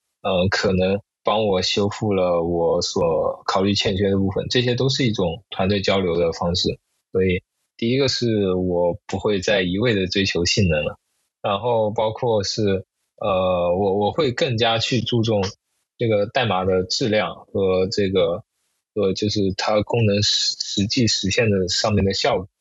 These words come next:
代码质量主要就是一个是代码风格的统一，很可能就是比如说，呃，Vue 他们团队，呃，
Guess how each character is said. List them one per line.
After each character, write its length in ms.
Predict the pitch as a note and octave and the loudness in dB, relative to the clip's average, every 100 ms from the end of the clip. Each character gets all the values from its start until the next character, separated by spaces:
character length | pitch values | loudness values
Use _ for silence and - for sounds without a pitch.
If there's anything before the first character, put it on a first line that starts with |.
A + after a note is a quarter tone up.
| _ _ _ - | _ _ _ 0
代 120 | C3+ | 0
码 160 | A#2 A#2+ | 0 0
质 180 | - | 0
量 300 | F#2+ G#2 G#2 | 0 0 0
主 120 | G2+ G2 | 0 0
要 160 | G2 | 0
就 140 | F#2+ G2 | 0 -2
是 260 | G2+ F#2 | 0 0
一 140 | E2+ F2+ | 0 0
个 100 | F#2+ | 0
是 340 | - F#2+ F2 - - _ _ | 0 0 -2 -6 -20 _ _
代 140 | - C#3 | -4 -2
码 200 | A2+ G#2+ | 0 -2
风 240 | - C3 | 0 0
格 120 | A#2 | 2
的 120 | F#2+ G#2 | 2 0
统 280 | - F#2+ D#2 | -2 -4 0
一， 320 | F#2 G2+ A2+ _ _ _ | 2 2 0 _ _ _
很 140 | - B2+ | -2 0
可 160 | C3+ | 2
能 260 | G2+ F#2 F#2+ | 2 0 0
就 120 | G#2 | 0
是 180 | G2 F#2 | 0 -2
比 120 | - | 0
如 120 | F2+ | -2
说， 280 | F2+ G2 F#2+ G2 - _ - | 0 0 0 -4 -14 _ -6
呃， 440 | B2 A2 G#2 G2+ A2 | -2 0 0 0 0
Vue 280 | C#3 B2+ G#2 | 0 2 0
他 140 | A#2 | 0
们 160 | A#2 G#2+ | 0 0
团 280 | - F#2 | 0 0
队， 260 | G2+ A2 F#2 | 2 2 2
呃， 520 | F#2+ G2 F#2 F2+ - | 0 0 0 0 -2